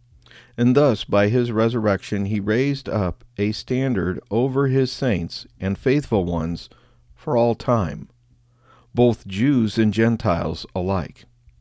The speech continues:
in the one body of his church, for he endured all this for us, for our salvation,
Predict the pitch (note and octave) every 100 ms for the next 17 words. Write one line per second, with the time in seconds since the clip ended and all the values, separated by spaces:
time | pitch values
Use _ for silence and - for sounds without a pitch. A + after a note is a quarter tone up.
0 | _ _ - - _ - C3+ C3 A#2+ C3
1 | D3+ D3 B2 A2+ G#2 A2 - A2 A2 A2
2 | - - G#2+ - - - _ _ _ _
3 | - A2+ A#2+ C#3 B2 A2 B2 C3+ A2 G#2
4 | G#2+ - - A2+ C#3+ D#3 E3 C#3+ A#2+ A2
5 | F2 - - G#2+ G#2+ A2 - - - -
6 | _ _ _ _ _ _ - A#2+ C3 D3+
7 | - B2 A#2+ C3 B2+ - - -